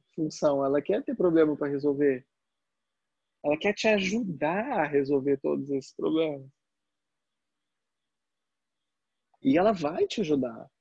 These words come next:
Ela vai te manter muito ocupado nos mínimos detalhes pra resolver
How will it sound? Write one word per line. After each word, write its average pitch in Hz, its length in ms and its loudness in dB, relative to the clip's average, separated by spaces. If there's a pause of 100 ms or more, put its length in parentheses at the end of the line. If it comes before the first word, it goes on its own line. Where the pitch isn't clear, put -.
(460)
Ela 135 180 0
vai 170 220 2
te - 160 -4
manter 170 340 2
muito 233 600 2
ocupado 196 680 -4
nos 190 260 -2
mínimos 254 680 2
detalhes 196 600 0
pra 190 140 -2
resolver 190 600 2